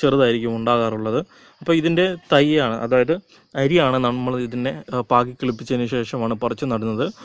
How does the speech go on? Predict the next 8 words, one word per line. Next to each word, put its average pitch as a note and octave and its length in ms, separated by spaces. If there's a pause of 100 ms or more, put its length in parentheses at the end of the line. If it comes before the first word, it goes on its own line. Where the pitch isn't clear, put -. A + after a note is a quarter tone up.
(220)
ഗ്രോ D3 140 (100)
ബാഗ് D#3 320 (240)
ചട്ടിയിലും C#3 440 (120)
ചാക്കിലും C3+ 420 (480)
ഓരോ D#3 180 (100)
തൈകൾ C3 340
വീതമാണ് A2+ 440
നമുക്ക് A2+ 220